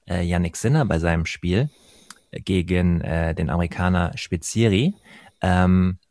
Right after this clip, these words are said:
einen Satz verloren hat und im dritten Satz angefangen hat, also im zweiten Satz war schon zu erkennen, dass er mit den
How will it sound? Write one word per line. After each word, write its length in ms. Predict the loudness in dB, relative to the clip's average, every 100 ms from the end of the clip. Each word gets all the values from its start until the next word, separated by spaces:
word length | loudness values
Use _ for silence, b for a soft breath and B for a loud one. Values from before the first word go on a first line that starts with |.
| _ _ _ _ -20 _ _
einen 200 | 2 4
Satz 220 | 4 0
verloren 400 | 0 2 2 2
hat 340 | 2 0 -4 -8
und 200 | 0 0
im 120 | 2 -2 -4
dritten 460 | -2 0 4 4
Satz 500 | 4 2 -2 -10 -14 -18 _ _
angefangen 640 | 2 2 2 0 0 0
hat, 220 | 0 0 -2
also 120 | -4
im 240 | 0 0
zweiten 300 | 2 2 2
Satz 220 | 0 -2
war 120 | 0 0
schon 240 | 2 0
zu 120 | 0
erkennen, 400 | -4 -4 0 0
dass 180 | 0 0
er 100 | 2
mit 180 | 2 0
den 240 | -2 -2